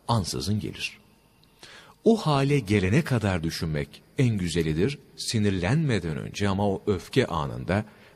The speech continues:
ya cinayetler oluyor, ya kalpler kırılıyor en hafifi, ya da bugünün asayiş olaylarında gördüğümüz hapishane süreçleri başlıyor. Velhasılı kelam,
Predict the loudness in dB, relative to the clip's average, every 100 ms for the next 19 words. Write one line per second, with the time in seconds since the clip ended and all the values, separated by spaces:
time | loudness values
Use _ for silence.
0 | 0 0 2 0 2 0 -2 0 2 2
1 | 2 0 -2 -6 -20 -18 -2 -2 0 -2
2 | -2 0 0 0 -2 -2 0 2 0 -2
3 | 0 2 2 0 -4 -4 -2 0 -2 -4
4 | -14 -20 _ _ _ -4 -2 -2 -6 -8
5 | -20 -16 -4 -2 0 0 -2 -6 -20 -12
6 | -2 0 0 0 0 0 0 -2 -2 2
7 | 2 2 2 0 0 0 2 2 4 2
8 | 0 0 -2 -6 -8 -14 -20 -20 -20 -20
9 | -20 -20 -20 -20 _ _ -2 0 2 2
10 | 2 2 0 -2 -8 -20 -12 -2 0 0
11 | 0 0 2 0 -4 -6 -6 -6 -12 -20
12 | -8 2 4 4 0 -2 -2 0 0 0
13 | -4 0 2 2